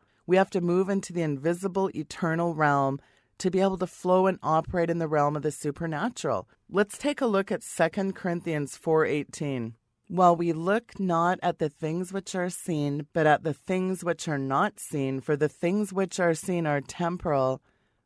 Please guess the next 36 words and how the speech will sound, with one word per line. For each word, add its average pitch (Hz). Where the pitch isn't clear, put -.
but 147
the 147
things 170
which 170
are 151
not 143
seen 131
are 127
eternal." 131
That 147
really 147
lays 135
that 131
out 131
there, 123
doesn't 131
it? -
Our 190
intimate 196
relationship 170
with 156
the 156
Lord 160
is 147
directly 156
proportional 175
to 185
the 175
amount 196
of -
power 175
of 131
his 143
Spirit 160
that 165
will 170